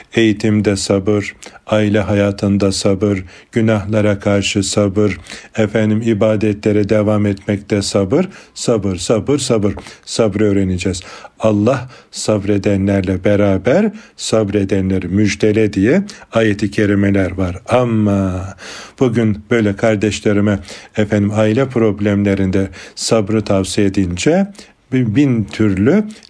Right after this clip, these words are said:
laf işitiyoruz. "Hocam öyle kolay sabrı tavsiye etmek falan." diye. Kolay değil ama meyvesi tatlı. Yani sabredenlerle Allah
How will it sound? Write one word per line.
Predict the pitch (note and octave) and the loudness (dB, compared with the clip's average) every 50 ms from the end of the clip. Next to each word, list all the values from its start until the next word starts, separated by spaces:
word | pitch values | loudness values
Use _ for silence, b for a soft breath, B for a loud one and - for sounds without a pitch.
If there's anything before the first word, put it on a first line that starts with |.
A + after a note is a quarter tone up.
| - G#2 | -2 0
laf | A2+ A2 - - | 0 0 0 -2
işitiyoruz. | G#2+ - - G2+ F#2 - G#2+ G2+ F#2+ F#2 F2+ - - | -2 0 0 -2 0 0 0 2 2 0 -2 0 0
"Hocam | B2 A#2+ B2+ A#2+ A#2 | 0 2 2 2 2
öyle | A2+ A#2 A2 A2 | 2 2 2 0
kolay | G#2+ - C3+ B2+ A#2+ A#2 G#2+ F#2+ B B B B | 0 2 0 2 2 2 0 -2 B B B B
sabrı | B - - A#2+ A2 G2 G#2+ G#2+ F#2+ | B -4 0 0 0 2 0 0 0
tavsiye | - G#2+ G#2+ G2+ G2 - A2+ G#2+ | 0 0 0 0 2 2 0 0
etmek | G#2 - A2 G2 F2+ | 0 0 -2 -2 -2
falan." | - - G#2+ G#2 G#2 G2+ F#2+ F2+ | 0 0 0 2 2 2 2 2
diye. | - A2 D#3 G#3+ G#3+ B B B B B B B | 2 4 4 4 2 B B B B B B B
Kolay | - G2+ G2+ A2 A#2 B2 B2+ B2+ | -2 0 2 4 4 2 2 2
değil | F3 F3+ D3 G2+ B2+ B B B B - | 2 2 2 0 -2 B B B B -4
ama | - G#2 A#2+ D3+ F#3 G3 | -2 0 2 2 2 2
meyvesi | D3+ A2 G2+ G2+ G2+ F#2+ F#2+ G2+ G2+ - D#3+ D#3+ D3+ | 2 2 2 2 2 2 0 0 0 2 0 0 0
tatlı. | - G#2 F2+ - - - - - - B B B B B B | 0 -2 -2 -2 -8 -14 -16 -16 -16 B B B B B B
Yani | - G#2+ G2+ F#2+ F#2 | -2 -2 0 0 -2
sabredenlerle | - - G#2+ G#2 G2+ F2+ A2 G#2+ G2+ G2+ A2 G#2+ G#2 G2+ G2 F#2+ G2+ G2 G2 F2+ - F#2 A2 C#3 F#3+ A#3 A3 A#3 B B B B B B - | -2 -2 -2 -2 0 0 0 0 0 2 0 0 2 2 0 2 2 2 0 -2 -2 0 2 2 2 2 0 -4 B B B B B B -2
Allah | - G#2+ G#2 G2+ F#2+ G2 B2+ C3+ B2+ | -2 0 0 2 0 0 0 0 -2